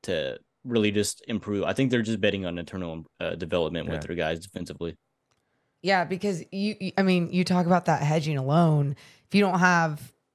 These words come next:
Speaker 3: the right second line of defense or
Speaker 2: Oh,
Speaker 3: someone
Speaker 2: yeah.
Speaker 3: isn't doing what they need to do, y-, uh, you know, down on the block or coming over to help or just in the right spot at the right time,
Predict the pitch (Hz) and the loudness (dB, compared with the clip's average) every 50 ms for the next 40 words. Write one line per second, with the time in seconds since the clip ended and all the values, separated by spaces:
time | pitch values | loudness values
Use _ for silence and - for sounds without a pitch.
0 | _ - 156 185 180 170 175 170 175 170 170 - - - - 190 185 196 180 165 | _ -2 0 2 4 6 6 4 4 2 -2 -6 -4 0 0 2 2 2 0 0
1 | 175 180 180 185 180 170 143 175 - - 185 185 180 175 170 - - 180 170 156 | 0 0 2 0 0 0 -2 -2 0 2 2 2 2 2 -2 -6 -6 -4 -4 0
2 | 160 185 190 190 190 185 185 185 190 190 151 190 180 180 151 185 190 185 185 180 | 2 2 4 4 4 4 2 2 0 -2 0 0 -2 0 0 0 0 0 0 -2
3 | 180 180 180 - 180 180 180 180 180 175 180 175 139 175 180 185 185 185 180 180 | -2 -4 -2 -2 -2 -2 0 0 -2 -2 -2 -2 -2 0 0 0 0 0 0 -2
4 | 175 175 165 - - _ _ _ _ _ _ _ _ _ _ _ - - 180 170 | -2 -4 -6 -8 -14 _ _ _ _ _ _ _ _ _ _ _ -12 -10 -10 -8
5 | - - - - - - - - _ 185 202 180 156 143 139 98 156 170 - 190 | -8 -8 -8 -8 -8 -8 -10 -10 _ -2 0 0 0 -2 -4 -6 -6 -2 0 0
6 | 180 185 185 180 175 165 - 175 170 180 190 180 180 - - 170 156 147 - 180 | 2 2 0 0 -2 -2 0 0 2 2 2 0 -2 -4 -6 -8 -8 -6 -4 -4
7 | 185 185 180 175 185 175 180 165 160 147 147 180 185 180 180 180 165 160 135 170 | -2 -2 -2 -2 -2 -2 -2 -4 -4 -4 -2 0 0 0 -2 -2 -6 -6 -6 -6
8 | 156 - - - 180 190 190 185 175 156 165 175 180 - - - 185 180 175 160 | -8 -8 -10 -8 -6 -6 -6 -6 -6 -4 -4 -4 -6 -6 -6 -4 -4 -4 -4 -4
9 | - 170 165 165 160 - - - 196 208 202 185 175 170 | -4 -4 -4 -4 -6 -6 -6 -4 -2 0 0 0 0 -2